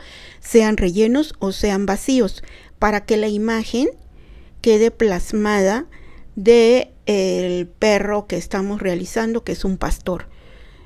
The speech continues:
Entonces, este, porque si ustedes meten más o se les llega a pasar a un cuadro y digan, "Ay, no, pues que así se queden, yo ya no me regreso", no. No, porque entonces la imagen no les va a quedar y va a quedar, pues,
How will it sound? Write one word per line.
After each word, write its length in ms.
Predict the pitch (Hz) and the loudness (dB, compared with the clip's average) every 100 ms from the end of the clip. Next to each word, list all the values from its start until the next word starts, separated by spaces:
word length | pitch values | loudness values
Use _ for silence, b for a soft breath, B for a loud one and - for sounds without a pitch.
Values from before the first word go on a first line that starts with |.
| b - - | b -14 0
Entonces, 800 | 220 240 302 294 302 330 - - - | 2 6 6 6 4 2 0 -10 6
este, 1000 | 247 214 - - - 202 202 185 185 190 - - - - - - - - | 8 8 4 -6 -2 0 0 0 -4 -8 -14 -20 -20 -20 -20 -20 -8 0
porque 240 | 226 240 | 2 2
si 120 | - | 0
ustedes 360 | 233 285 262 262 | 2 2 2 2
meten 400 | 247 240 226 214 | 2 2 0 0
más 360 | 226 220 - - - - | 0 -2 -6 -14 -20 -8
o 720 | - 190 180 185 190 190 190 - - | -2 0 0 0 -2 -4 -6 -14 -16
se 180 | - 202 | -2 -2
les 120 | 185 | 2
llega 200 | 226 226 | 0 0
a 60 | 214 | -4
pasar 300 | 190 214 208 | -6 -4 -4
a 40 | |
un 120 | 208 | -6
cuadro 520 | 220 226 208 196 269 349 B B B | -4 -2 0 0 -2 -4 B B B
y 120 | - 202 | -6 -2
digan, 300 | 214 214 269 | 0 0 0
"Ay, 100 | 294 | 0
no, 120 | 285 | 0
pues 120 | - | -2
que 100 | 226 | -4
así 200 | - 277 | -2 -2
se 180 | 269 240 | -2 -2
queden, 360 | 202 - 185 202 | -2 -2 -6 -2
yo 80 | |
ya 100 | 254 | -2
no 100 | 247 | -2
me 100 | 220 | -2
regreso", 360 | 170 165 165 214 | -4 -4 -6 -4
no. 160 | 226 - B B B B | -4 -6 B B B B
No, 120 | 277 | -2
porque 180 | 269 254 | 0 0
entonces 300 | 247 285 294 | 2 4 4
la 80 | 254 | 4
imagen 340 | 262 254 240 | 4 4 2
no 100 | 220 | 2
les 180 | 214 190 | 0 -2
va 80 | 190 | -2
a 40 | |
quedar 300 | 214 202 202 | 0 -2 -2
y 40 | |
va 100 | 196 | -6
a 60 | 185 | -4
quedar, 420 | 190 180 175 170 - - | -2 -2 -2 -6 -10 -14
pues, 160 | 180 | -12